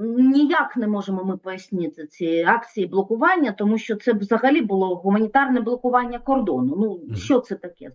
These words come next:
Speaker 1: З боку з-, з, е, з боку України це був як-, якийсь просто ворожий акт. А з іншого боку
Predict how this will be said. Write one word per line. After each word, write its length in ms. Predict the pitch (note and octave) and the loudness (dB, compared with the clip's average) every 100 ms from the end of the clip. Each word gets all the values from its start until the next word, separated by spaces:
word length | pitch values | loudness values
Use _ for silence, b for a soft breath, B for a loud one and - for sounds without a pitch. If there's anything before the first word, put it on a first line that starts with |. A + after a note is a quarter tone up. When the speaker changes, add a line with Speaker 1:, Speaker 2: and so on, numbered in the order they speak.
| - | -12
Speaker 1:
З 60 | |
боку 380 | G#3+ G#3 - B3+ | -6 -4 -2 -4
з-, 140 | G3 - b b | -6 -14 b b
з, 440 | b b _ _ A#3+ | b b _ _ 2
е, 300 | A3+ A3+ A3+ B B | 4 4 0 B B
з 40 | G3+ | -2
боку 320 | A3+ D4 C#4 | 0 2 2
України 540 | C4 C4+ E4 G#4 C4+ | 2 2 2 0 -2
це 300 | B3 - C#4 | -2 0 2
був 240 | A#3+ C#4 C4 - | 4 2 2 0
як-, 200 | A3+ - _ | -2 -4 _
якийсь 340 | A3 A#3 C#4 - | -12 -4 -4 -2
просто 380 | C4+ D4+ - | 0 0 0
ворожий 580 | G#3 A3+ C4+ C#4 G#3 A3+ | 4 4 4 0 -4 -4
акт. 300 | D#3+ - - _ _ _ - | -2 -2 -6 _ _ _ -4
А 120 | G3 | -4
з 120 | G3 | -2
іншого 400 | F#4+ - A4 F#4 | -6 -4 -2 2
боку 760 | C#4 C4+ D#4+ D#4 D#4 C#4 B3+ | 2 2 2 -2 0 2 2